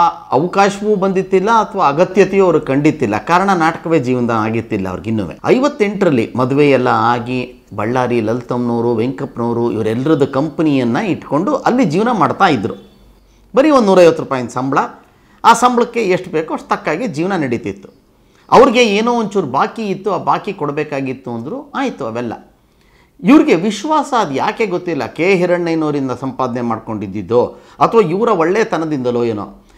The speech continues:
ಇಡೀ ಕಂಪ್ನಿಗೆ ಅವ್ರು ಅಣ್ಣ ಆಗಿದ್ರು. ಇಪ್ಪತ್ತೊಂದು ವರ್ಷ, ಇಪ್ಪತ್ತ ಎರಡು ವರ್ಷದ ಹುಡುಗ,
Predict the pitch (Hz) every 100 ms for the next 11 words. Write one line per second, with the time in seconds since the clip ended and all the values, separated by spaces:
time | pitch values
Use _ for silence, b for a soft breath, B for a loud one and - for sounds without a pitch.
0 | b 170 208 294 320 330 233 240 233 208
1 | 120 113 - - 190 135 156 160 120 95
2 | 85 - _ _ _ _ 151 156 226 220
3 | 208 180 180 214 196 - 180 175 165 139
4 | 135 156 160 143 151 127 110 190